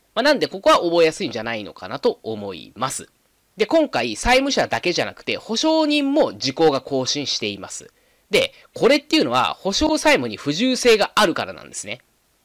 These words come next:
で、今回ちょっと保証債務のこの不従性のところについては、ちょっと細かくは解説しないんですけども、この問題のポイントっていうのは、もう今話した内容だけなんですよ。保証債務に不従性があることによっ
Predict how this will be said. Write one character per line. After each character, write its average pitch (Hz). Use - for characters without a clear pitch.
で、 190
今 302
回 220
ち -
ょ 202
っ -
と -
保 170
証 240
債 254
務 175
の 113
こ 123
の 107
不 131
従 190
性 202
の 196
と 180
こ 196
ろ 160
に 120
つ -
い 117
て 110
は、 117
ち -
ょ -
っ -
と -
細 147
か 165
く 131
は 101
解 131
説 127
し -
な 143
い 131
ん 107
で -
す -
け 87
ど 104
も、 135
こ 240
の 294
問 277
題 262
の 254
ポ 202
イ 196
ン 190
ト 196
っ -
て 196
い -
う 127
の 113
は、 131
も 127
う 120
今 220
話 147
し -
た 110
内 107
容 104
だ 98
け 139
な 113
ん 65
で 60
す -
よ。 -
保 143
証 165
債 151
務 123
に 196
不 123
従 127
性 120
が 107
あ 143
る 123
こ 107
と 110
に 98
よ 101
っ -